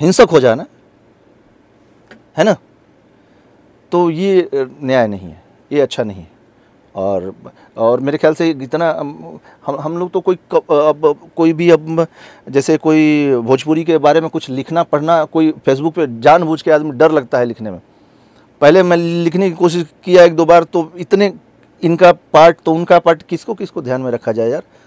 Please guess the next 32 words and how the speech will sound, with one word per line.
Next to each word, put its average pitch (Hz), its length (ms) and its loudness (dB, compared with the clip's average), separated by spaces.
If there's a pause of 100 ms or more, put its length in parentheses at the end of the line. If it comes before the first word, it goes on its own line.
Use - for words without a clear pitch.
(380)
आप 143 160 0
लोग 175 160 -2
कभी-कभी 175 500 -2
ये 180 200 2
सोचते 185 320 -4
हैं, 196 220 -6 (420)
इन, 165 160 -10
सोचना 185 320 -2
चाहिए 147 220 -6
कि 180 120 -12
इसके 180 300 -10
पीछे 196 260 -4
एक 175 120 -4
technician 151 480 -8
भी 123 100 -12
है। 92 140 -14 (2000)
पवन 202 400 2
सिंह 202 420 -2 (1500)
बहुत 185 300 4
ऊपर 147 160 0
की 120 120 -10
चीज़ 104 240 -12
है, 95 180 -12
खेसारी 180 320 2
लाल 202 200 0
ये 156 140 -2
बहुत 170 320 0
ऊपर 143 180 -4
की 113 120 -12
चीज़ 101 240 -14
है। 82 140 -20 (760)
इस, 220 220 -12